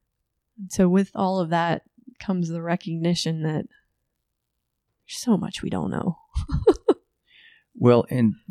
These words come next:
Speaker 2: then you and I, in the last couple of years, have also dived into this massive inquiry into ourselves as individuals
Speaker 1: Mm.
Speaker 2: through the spiritual context,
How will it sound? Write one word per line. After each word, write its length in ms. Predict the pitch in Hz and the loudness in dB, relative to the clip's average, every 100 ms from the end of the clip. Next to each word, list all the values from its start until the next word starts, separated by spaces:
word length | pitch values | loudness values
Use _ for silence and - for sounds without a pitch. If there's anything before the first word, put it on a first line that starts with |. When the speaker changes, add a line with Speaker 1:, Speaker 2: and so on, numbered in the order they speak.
| 95 - - - - _ - | -10 -10 -16 -20 -20 _ 4
Speaker 2:
then 160 | 120 | 6
you 140 | 139 143 | 8 6
and 100 | 104 | 6
I, 220 | 110 104 | 4 4
in 160 | 82 | 4
the 80 | 90 | 4
last 220 | 90 87 | 2 0
couple 220 | - 101 82 | -2 0 0
of 120 | 78 | 2
years, 360 | 90 87 82 | 4 4 4
have 120 | 82 80 | 0 0
also 380 | 82 85 85 78 | 0 0 -2 0
dived 280 | 76 80 | -2 -2
into 580 | 73 76 - 71 71 62 - _ _ | 0 -2 0 -2 -2 -4 -8 _ _
this 540 | - 82 71 - - - _ _ _ _ _ | -6 -4 -4 -6 -10 -14 _ _ _ _ _
massive 840 | 98 92 87 85 - 76 73 - _ | 0 4 2 2 -2 -4 -6 -12 _
inquiry 640 | 87 80 - 78 73 71 | -2 -2 0 0 2 0
into 320 | - 90 - 85 | 2 0 2 2
ourselves 380 | 80 - 82 | 2 2 2
as 120 | 78 80 | 2 2
individuals 640 | 85 71 85 92 120 123 | 2 4 2 2 -2 0
Speaker 1:
Mm. 300 | 190 180 170 - _ - _ _ | 0 -2 -6 -12 _ -20 _ _
Speaker 2:
through 760 | - - 92 98 98 98 95 90 - _ _ - - | -12 -2 4 6 6 6 4 2 -6 _ _ -20 -2
the 100 | 90 | 0
spiritual 800 | - - - 139 120 110 95 90 | 0 -2 2 4 4 4 4 4
context, 960 | - - 85 85 90 80 - - - | 2 -2 0 0 2 0 0 -8 -8